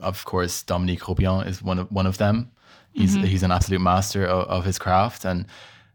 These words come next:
Speaker 1: funnily enough, I was never personally into florals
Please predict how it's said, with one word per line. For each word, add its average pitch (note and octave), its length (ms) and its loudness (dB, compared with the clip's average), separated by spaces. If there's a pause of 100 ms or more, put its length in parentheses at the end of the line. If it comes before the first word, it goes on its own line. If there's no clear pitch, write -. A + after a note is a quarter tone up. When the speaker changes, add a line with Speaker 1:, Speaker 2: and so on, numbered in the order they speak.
(300)
Speaker 1:
funnily F3 380 6
enough, A#2 400 4
I G#2+ 120 2
was G#2 160 4
never C#3 440 2
personally C3+ 760 -2
into A2+ 420 2
florals G2 680 -2